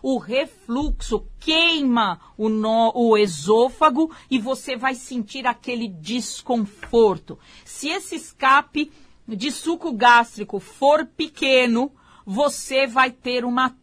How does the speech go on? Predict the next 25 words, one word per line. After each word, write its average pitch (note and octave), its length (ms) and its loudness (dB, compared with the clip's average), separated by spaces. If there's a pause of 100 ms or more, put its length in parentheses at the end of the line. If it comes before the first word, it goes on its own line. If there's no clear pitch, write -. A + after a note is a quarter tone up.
tosse B3 720 4 (240)
constante, C#4+ 960 2
você C4+ 340 -4
tá B3+ 240 2
limpando B3 600 -2
a A#3 80 2
garganta, A3 800 0 (280)
porque B3+ 240 -6
é C4 60 2
aquele C4 380 -2
fiozinho D4+ 840 -4
de B3+ 220 -2
ácido B3 640 2 (260)
que C#4 100 -6
está A#3+ 540 0 (800)
invadindo A3 640 -2
o A#3+ 40 -10
seu B3 360 -4
esôfago, A3 760 -2
sua G3+ 280 -8
traqueia, G#3+ 500 -4
que - 80 -6
é G#3+ 60 0
a - 20 2
garganta, G3+ 720 0